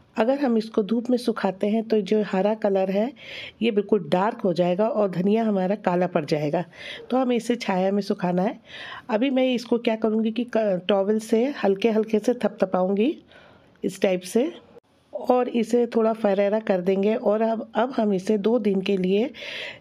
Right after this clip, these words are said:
कहीं पे छाया में सुखा देंगे, चाहे आप इसको कमरे में स-, टेबल के ऊपर सुखा दीजिए या फिर फ़ैन के नीचे सुखा दीजिए। फिर हम दो दिन बाद इसको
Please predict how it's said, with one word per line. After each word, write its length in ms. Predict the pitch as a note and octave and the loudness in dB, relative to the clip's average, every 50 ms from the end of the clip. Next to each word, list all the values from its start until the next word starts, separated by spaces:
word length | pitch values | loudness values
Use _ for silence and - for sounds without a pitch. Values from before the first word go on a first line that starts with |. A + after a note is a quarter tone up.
| _ - - | _ -2 0
कहीं 180 | G#3 G#3 G#3+ | 0 0 0
पे 260 | G#3 - A3 B3 C#4+ C#4 | 0 2 2 2 0 0
छाया 320 | - - G#3 F#3 F#3+ G3+ G3+ | -2 -2 2 2 2 2 2
में 100 | A3 A3 | 0 0
सुखा 360 | A3 - F#3 - - - G3 | 0 -2 -4 -2 0 0 2
देंगे, 280 | F3+ F#3+ F3+ F3+ G3+ | 2 2 2 2 0
चाहे 320 | F#3 F#3+ G3 F#3+ F#3+ F#3+ G3 | 0 0 0 2 2 2 2
आप 240 | F#3+ F#3 F#3 F#3+ G#3 | 2 0 0 -2 -2
इसको 360 | F#3+ - - - G3+ A3+ - - - - - - - _ | -4 -4 -2 -2 -2 -2 -2 -6 -12 -12 -12 -12 -8 _
कमरे 340 | - G#3 F#3+ G3 G3 G3+ G3+ | -2 0 0 2 2 2 2
में 280 | F#3+ G3+ G#3 B3+ F#4+ F#4+ | 2 0 0 0 -2 -4
स-, 140 | - - B3 | -8 -6 -2
टेबल 460 | B3 A3+ G3 F#3+ F#3+ G3 F#3 F#3 G3+ | 0 0 0 0 0 0 0 0 0
के 100 | G#3 G#3 | 0 0
ऊपर 160 | F#3+ G3 G3+ | -2 0 -2
सुखा 320 | G3 F#3+ G3+ - - F3+ F#3 | -4 -4 -4 -4 -2 -2 0
दीजिए 320 | F3 G3 G3 F#3+ G#3 A3+ | 0 -2 -2 0 0 0
या 220 | C4 C4 A#3+ A3+ G#3 | 0 0 0 0 0
फिर 180 | A3 - G#3 | 0 -2 -4
फ़ैन 320 | G#3 - G3 F#3 F3 F3+ F3+ | -2 -2 0 0 0 0 -2
के 140 | - G3 | -2 -2
नीचे 260 | F3+ F3 D#3+ - - E3 | -2 -4 -4 -2 -2 -4
सुखा 320 | - - E3+ - E3 D#3+ | -2 -4 -6 -2 -2 -2
दीजिए। 260 | D3+ D#3 D3+ - E3+ | -2 -2 -2 -4 -4
फिर 180 | - - C4+ C4 B3+ | -2 0 -2 0 0
हम 120 | A3+ A3+ | 0 0
दो 180 | F#3 F#3+ G3 F#3+ | 2 2 0 0
दिन 260 | F3+ G#3 G3+ F#3 F3 | 0 0 0 0 0
बाद 220 | E3+ E3+ F#3+ A#3 | 0 0 -2 -2
इसको 500 | - G3 F3+ - - - G3+ A#3 F4 - | -4 -6 -8 -8 -4 -2 -2 -2 -2 -4